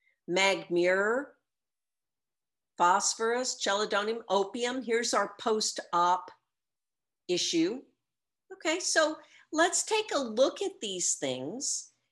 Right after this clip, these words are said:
and consider, hmm, there's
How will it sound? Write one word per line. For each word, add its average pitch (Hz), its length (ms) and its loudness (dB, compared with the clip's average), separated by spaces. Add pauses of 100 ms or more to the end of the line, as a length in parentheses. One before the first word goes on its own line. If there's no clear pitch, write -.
(140)
and 240 240 -4
consider, 254 800 -2 (260)
hmm, 185 360 -2 (1040)
there's 277 340 6